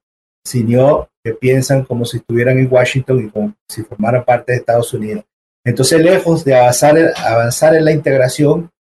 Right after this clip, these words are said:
operan según el interés de Estados Unidos, que es hacer que en América Latina prime la desintegración. Y eso es lo que ha ocurrido. Por supuesto que sería, como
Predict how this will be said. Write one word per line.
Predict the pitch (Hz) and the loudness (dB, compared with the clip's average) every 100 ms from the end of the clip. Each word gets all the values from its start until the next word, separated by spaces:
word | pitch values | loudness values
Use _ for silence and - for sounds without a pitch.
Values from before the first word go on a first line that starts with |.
| _ | _
operan | 123 117 170 190 165 160 151 - | -2 0 2 4 4 2 0 -6
según | - 120 120 113 | -4 -2 0 0
el | |
interés | 113 104 120 131 | -2 -2 0 2
de | 135 | 2
Estados | - 139 143 | 2 2 2
Unidos, | 151 127 139 143 | 2 2 0 0
que | 120 | 0
es | 120 | -2
hacer | 127 127 127 | 0 -2 -2
que | 123 117 160 - _ _ _ _ | -2 0 0 -4 _ _ _ _
en | - 117 110 - | -4 -2 -2 -4
América | 113 110 123 127 | -4 -2 -2 0
Latina | 131 120 123 127 131 127 | 0 0 -2 0 0 0
prime | 156 190 156 127 | 2 4 4 4
la | 117 | 2
desintegración. | 120 117 123 107 110 104 95 - 90 - _ _ _ _ | 2 0 -4 -6 -4 -2 -4 -6 -10 -10 _ _ _ _
Y | 123 139 | -2 0
eso | 143 156 151 147 | 0 2 4 4
es | 127 | 2
lo | 135 | 2
que | 131 | 2
ha | 131 | 0
ocurrido. | - 123 110 98 95 _ _ _ _ | 0 -2 0 0 -2 _ _ _ _
Por | 131 | -2
supuesto | 139 127 170 175 202 | 0 0 0 2 0
que | 190 160 120 | 2 2 2
sería, | - - 123 135 - | -2 -4 0 2 2
como | 147 120 107 101 | 2 -2 -2 -4